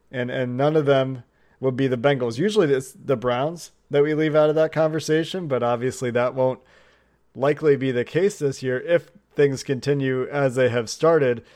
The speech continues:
And with that in mind, I did my first mock draft of the year today, James.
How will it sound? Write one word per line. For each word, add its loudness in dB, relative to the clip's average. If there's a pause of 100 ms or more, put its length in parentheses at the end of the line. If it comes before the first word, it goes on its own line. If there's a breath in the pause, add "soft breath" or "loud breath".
(220 soft breath)
And -2 (360)
with 0
that 2
in -2
mind, -2
I 0
did 4
my 2
first 0
mock 0
draft 2
of -2
the -6
year 4
today, 6
James. -6